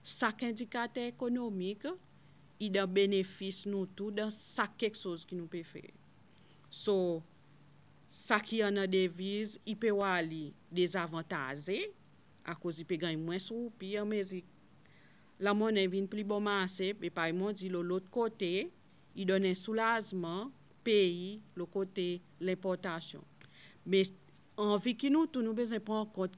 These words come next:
ki y an nan sa reyalite ekonomik ki devan nou, ki en ti pe pli pozitiv ki lane pase, y pa san pou san, sa nou bezwen fè li klè, pou di nou pa ankò, lekonomi pa ankò,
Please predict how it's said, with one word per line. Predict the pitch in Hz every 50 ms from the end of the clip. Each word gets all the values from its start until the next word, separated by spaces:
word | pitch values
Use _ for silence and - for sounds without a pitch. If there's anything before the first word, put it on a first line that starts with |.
| -
ki | - 208 202 185 180
y | 185 170
an | 165 165 165
nan | 175 185
sa | - - 233 226
reyalite | 233 247 254 240 233 233 240 247 240 - - - 233 226 226 233 226 220 - - - - -
ekonomik | 208 208 - - 240 220 233 226 220 202 185 170 160 -
ki | - 180
devan | 180 185 185 185 202 202 196 180 175
nou, | 165 156 - - - - - -
ki | - - 208
en | 196 202 - - -
ti | - - - 415 359 330
pe | - - 269 226 202 175 165 - - - - - - - - - - -
pli | - 196 208 196
pozitiv | 202 - 208 196 196 185 190 196 185 - - 175 165 160 147 147 - - - - - - -
ki | - - 180
lane | 185 185 180 180 175
pase, | - 175 156 139 143 - - 175 196 262 349 - - - - - -
y | - 202 -
pa | 220 196 196 - - - - -
san | - - - 233 214 208
pou | - 233 226 214 202
san, | - 190 185 247 392 - - - - - - - - - -
sa | - - - 175 170
nou | 180 185 185
bezwen | 226 226 185 190 180 -
fè | 202 202 196
li | 190 190 190
klè, | 185 185 165 156 151 151 151 160 170 185 202 233 240 - - - - -
pou | - 190 180
di | 160 180 180
nou | 175 165
pa | - - 208 208
ankò, | 214 - - - 202 180 170 170 175 180 196 208
lekonomi | 202 190 - 185 170 175 170 170 175 175 - - -
pa | 240 220 208
ankò, | 208 - 190 170 160 160 165 170 180 190